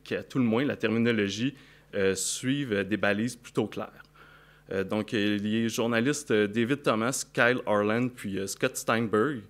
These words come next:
qui ont écrit, euh, dans les premières pages de leur livre, euh, sur le video game style, euh, des choses qui semblaient autrefois être des petits inconvénients. Par exemple, le fait que la, que console et système soient toujours utilisés de manière interchangeable ont commencé à m'énerver.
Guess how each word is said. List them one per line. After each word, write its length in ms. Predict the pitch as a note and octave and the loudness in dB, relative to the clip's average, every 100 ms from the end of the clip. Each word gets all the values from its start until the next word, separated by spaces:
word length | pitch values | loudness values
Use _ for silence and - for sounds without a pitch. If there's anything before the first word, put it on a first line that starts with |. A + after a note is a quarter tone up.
| - - _ | -20 -20 _
qui 100 | A2 | -2
ont 60 | |
écrit, 300 | G#2+ - E3 | -2 -2 -2
euh, 120 | D3 G#2 | 2 2
dans 200 | G2+ G2+ | 2 0
les 240 | G#2 G2+ | 0 0
premières 300 | - A#2+ B2+ | -2 -2 -2
pages 180 | D3+ C#3 | -2 0
de 40 | |
leur 120 | A#2 | 0
livre, 320 | G#2 A#2+ C3 A#2+ | 2 0 0 0
euh, 240 | G2+ - - | -2 -4 -16
sur 240 | - A2 | -8 -4
le 140 | G2+ G2 | 0 0
video 320 | G2 B2 B2+ | 0 4 4
game 240 | C3+ A2+ | 4 0
style, 540 | G#2 - G#2 B2+ C3 F#2+ - - - - _ - | 0 -2 -2 -2 -4 -12 -18 -20 -20 -20 _ -2
euh, 160 | G2+ | 0
des 140 | G2+ A2 | 0 0
choses 240 | - F#3+ | 0 0
qui 60 | - | 2
semblaient 260 | C3 A2+ | 2 4
autrefois 640 | C#3+ C#3+ G#2+ - C3+ C#3 - | 2 2 0 0 2 2 2
être 120 | A#2 | -4
des 140 | A#2 G2+ | -4 -2
petits 280 | A2+ G#2+ C3+ | -2 -2 -2
inconvénients. 600 | B2+ B2 A2+ G#2+ G#2+ D#3 - - - - | 0 2 2 2 0 -4 -14 -20 -20 -10
Par 100 | - | 0
exemple, 320 | A2 A2 C3+ A2+ | 2 4 4 2
le 60 | |
fait 160 | G2+ C3+ | 0 0
que 60 | G#2+ | 0
la, 140 | G2+ | -2
que 220 | G#2 G#2 | -2 -4
console 420 | F#2+ C3 A#2 - | 0 2 4 4
et 40 | C3+ | 2
système 320 | - B2 B2+ | 0 0 0
soient 160 | B2+ F#2+ | -2 -8
toujours 300 | G#2+ A#2 A#2+ | -2 -2 -2
utilisés 340 | - G#2+ G#2+ | -2 -2 0
de 60 | B2 | 0
manière 380 | G2+ A2 G#2+ A2 | 0 0 0 0
interchangeable 880 | A2+ A#2+ A#2+ B2 G2+ G2 A2+ B2 F#2 - - - | -2 -2 -2 -2 0 0 0 -2 -10 -16 -20 -12
ont 80 | G#2 | -2
commencé 380 | B2 A#2 A#2 D#3 | 2 4 2 4
à 40 | |
m'énerver. 440 | C#3 A2 F#2+ F#2+ | 4 2 0 -8